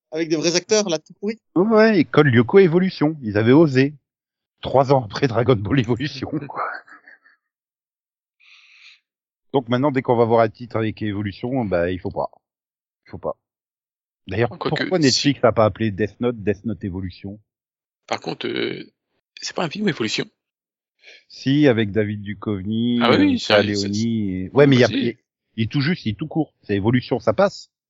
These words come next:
Speaker 2: C'est
Speaker 3: Oui.
Speaker 2: un nom de série avec Évolution, faut pas.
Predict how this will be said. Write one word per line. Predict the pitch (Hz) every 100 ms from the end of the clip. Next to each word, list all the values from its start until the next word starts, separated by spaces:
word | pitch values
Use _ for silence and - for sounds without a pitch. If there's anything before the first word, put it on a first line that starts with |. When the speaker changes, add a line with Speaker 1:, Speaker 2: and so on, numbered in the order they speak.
| _ _
Speaker 2:
C'est | - 101
Speaker 3:
Oui. | 92 90 90 71 _ -
Speaker 2:
un | 117
nom | 135
de | 135
série | 143 135 123
avec | 107 -
Évolution, | 107 107 104 - 131 120
faut | 113
pas. | 110 90